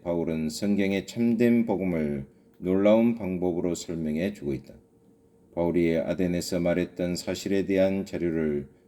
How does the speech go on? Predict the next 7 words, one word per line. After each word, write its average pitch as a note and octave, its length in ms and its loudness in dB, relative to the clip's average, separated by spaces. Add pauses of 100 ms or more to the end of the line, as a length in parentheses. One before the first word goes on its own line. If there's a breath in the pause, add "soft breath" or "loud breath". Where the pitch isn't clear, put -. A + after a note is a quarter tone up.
누가에게 F#2+ 680 4
제공해 G#2 460 2
준 A2 280 4
이는 D2+ 460 -2 (280)
아마도 D#2 720 -4
디오누시오일 G2 1500 0
것이다. C2+ 340 -10